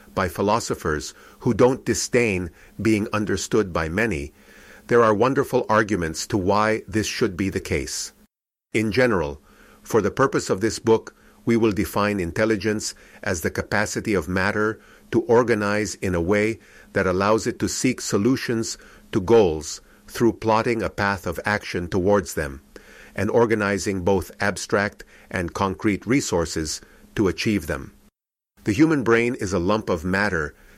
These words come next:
that is endowed with a certain degree of intelligence, and on purpose, I use that expression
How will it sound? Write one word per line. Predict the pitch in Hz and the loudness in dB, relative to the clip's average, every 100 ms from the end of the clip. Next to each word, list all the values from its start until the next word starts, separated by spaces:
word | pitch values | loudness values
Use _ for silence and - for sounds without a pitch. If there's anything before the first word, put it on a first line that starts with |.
| - | -4
that | 98 | -2
is | 92 95 | -2 -2
endowed | 87 101 101 104 101 | -2 0 0 0 -2
with | 87 | -4
a | 87 | -4
certain | - 127 135 127 | -2 -2 -2 -4
degree | 101 82 95 90 87 | -4 -2 0 -2 -4
of | 92 85 | -4 -4
intelligence, | 80 92 82 71 65 60 - - _ _ - - - - - | -4 -4 -4 -4 -10 -12 -12 -14 _ _ -20 -20 -20 -12 -4
and | 98 | -2
on | 90 | -2
purpose, | - 135 - 90 - - - - - | 2 2 2 -2 -6 -12 -20 -10 -4
I | |
use | 92 110 131 110 | -2 0 0 0
that | 107 | -2
expression | 98 - - 95 - 85 | -2 -4 -2 -2 -2 -6